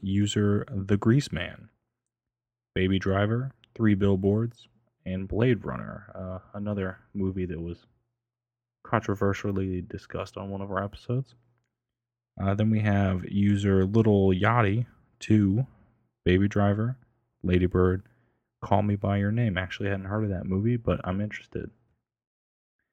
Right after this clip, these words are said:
User James K M seven sixteen, Blade Runner, Get Out, and Three Billboards. Username Nits ninety-three, Guardians Two,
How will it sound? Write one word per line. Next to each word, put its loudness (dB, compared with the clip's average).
User 4
James 6
K 2
M 4
seven 4
sixteen, -2
Blade 4
Runner, 2
Get 6
Out, 2
and -4
Three 4
Billboards. 0
Username 2
Nits 0
ninety-three, -2
Guardians 4
Two, 0